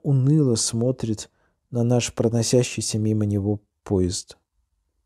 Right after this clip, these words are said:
«Наш брат, — говорит Сергей Иванович, — вы способны, вы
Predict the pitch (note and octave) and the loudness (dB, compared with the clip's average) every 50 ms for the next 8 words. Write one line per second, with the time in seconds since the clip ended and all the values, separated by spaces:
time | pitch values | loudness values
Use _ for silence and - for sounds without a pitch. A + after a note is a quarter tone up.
0 | _ _ _ _ _ _ _ _ _ _ _ _ _ _ _ _ _ _ _ _ | _ _ _ _ _ _ _ _ _ _ _ _ _ _ _ _ _ _ _ _
1 | _ _ _ _ _ _ G2+ G#2 A2+ A#2+ A2+ - G#2 G2 G#2+ G#2+ A#2+ C#3+ D3+ D3+ | _ _ _ _ _ _ 0 2 2 2 2 0 0 2 2 4 4 4 2 0
2 | - - - - - - _ _ _ _ _ _ _ _ _ - - F2+ F2+ F2 | -4 -8 -10 -10 -12 -18 _ _ _ _ _ _ _ _ _ -8 -4 -4 -2 -2
3 | F#2 F2 - - G2 F#2+ F#2 G2 F#2+ F#2 F#2 F2+ F2 E2+ E2+ F2+ - - - - | -2 -2 -2 -2 -4 -2 0 0 2 2 2 0 -2 -4 -6 -8 -10 -14 -18 -20
4 | _ _ _ _ _ _ _ _ - C3 C3+ E3 D#3+ - - - F3 E3 - - | _ _ _ _ _ _ _ _ -4 2 4 4 4 4 2 2 2 2 4 2
5 | G#3 F#3+ - A2+ F#2+ E2+ F#2+ - _ _ _ _ _ _ _ _ _ _ _ _ | 2 2 2 -2 -4 -6 -6 -8 _ _ _ _ _ _ _ _ _ _ _ _
6 | _ _ - C3 D3 E3 E3 | _ _ 0 4 4 4 4